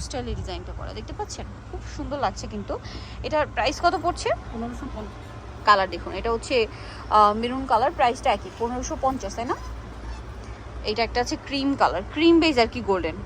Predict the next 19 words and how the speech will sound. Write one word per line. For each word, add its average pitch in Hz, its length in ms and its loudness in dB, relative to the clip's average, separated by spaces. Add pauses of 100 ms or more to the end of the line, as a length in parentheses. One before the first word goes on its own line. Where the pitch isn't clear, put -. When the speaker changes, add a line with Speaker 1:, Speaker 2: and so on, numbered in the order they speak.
(1300)
Speaker 1:
এই 226 120 2
কালারটা 180 380 0
দেখুন, 190 220 -10 (180)
ওয়াও, 160 200 2 (140)
এটা 233 140 2
ময়ূরকণ্ঠী 277 640 2
কালার, 160 260 2
কালারটা 208 260 0 (100)
খুবই 277 180 -2
সুন্দর। 185 360 -6 (1600)
এবং 240 160 4 (800)
এই 202 180 2
যে 190 60 -6 (100)
কাজটা 233 320 4
দেখুন, 294 240 -4 (100)
ময়ূরের 247 360 0
পেখম, 247 280 2 (1800)
ময়ূরের 240 280 2 (100)
পালক 220 220 8